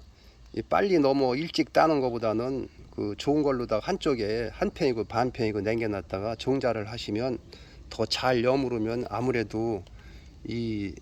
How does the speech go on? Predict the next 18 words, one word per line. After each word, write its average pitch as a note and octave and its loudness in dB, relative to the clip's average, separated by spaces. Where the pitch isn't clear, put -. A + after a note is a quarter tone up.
주화가 B2 0
더 G2+ -4
커야, A#2 2
어, F#2+ -6
좋습니다. G#2 0
너무 A#2 0
일찍 D3+ 2
수확을 C3+ 2
해서 A2 0
어린 C3+ 4
거를 A#2 2
따서 B2+ 0
부시게 B2+ 0
되면 A2 -2
이 G#2 0
알맹이가 B2 4
더 G2+ 0
적을수록에 G#2+ -2